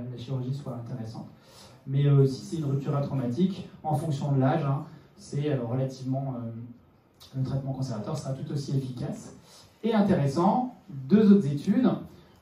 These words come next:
Euh, dans les cas des douleurs d'épaule, euh, l'exercice est supérieur à un non-exercice. Et alors j'ai mis ça exprès parce que, euh, la thérapie manuelle, alors je dis ça pour les médecins, c'est quoi la thérapie manuelle ? On a un problème de définition en France là-dessus, mais bon,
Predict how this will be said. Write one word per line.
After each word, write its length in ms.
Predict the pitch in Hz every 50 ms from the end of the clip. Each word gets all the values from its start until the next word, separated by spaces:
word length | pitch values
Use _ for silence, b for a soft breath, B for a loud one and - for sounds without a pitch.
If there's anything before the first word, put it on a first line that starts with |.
| _ -
Euh, 340 | - 139 139 139 139 139 143
dans 160 | 147 156 156
les 120 | 156 151
cas 200 | - 175 165 160
des 280 | 156 135 143 143 139 135
douleurs 320 | 127 127 131 139 135 131 131
d'épaule, 460 | 139 139 - 185 202 214 233 247 233 202 - -
euh, 300 | 165 156 151 147 143 143 143 143 143 - 160
l'exercice 540 | 185 180 - 196 185 - - 214 196 -
est 40 | -
supérieur 420 | 139 - - 165 170 170 170 160 151
à 60 | 151
un 100 | 151 151
non-exercice. 760 | 151 139 135 127 135 117 - - - 214 226 - - B B B B B B -
Et 60 | -
alors 140 | 151 147 143
j'ai 120 | 139 139 160
mis 120 | 185 196
ça 140 | - 214 196
exprès 420 | 170 - - - - 139 165 190
parce 240 | 196 - 131 - -
que, 80 | - 143
euh, 360 | 143 143 - - 135 127 127 123 123 B B B B B B -
la 80 | 139 139
thérapie 360 | - 196 196 202 202 190 185
manuelle, 360 | 185 175 160 160 160 202 214
alors 240 | 180 143 135 127 -
je 120 | - -
dis 80 | - 135
ça 120 | - 143
pour 160 | 139 - 135
les 80 | 127 123
médecins, 220 | 127 127 - -
c'est 160 | 185 - - -
quoi 140 | 175 180
la 60 | 180 180
thérapie 340 | - 156 143 143 139 139
manuelle ? 480 | 139 131 127 127 127 131 - 196 202 202 B B B B B B -
On 80 | 131
a 60 | 131 127
un 80 | 127
problème 240 | 127 139 147 151 143
de 60 | 135 131
définition 420 | 123 127 127 - 151 139 143 156
en 40 | -
France 240 | - - 139 - -
là-dessus, 240 | 135 131 - - 180
mais 100 | 165 147
bon, 180 | 123 120 123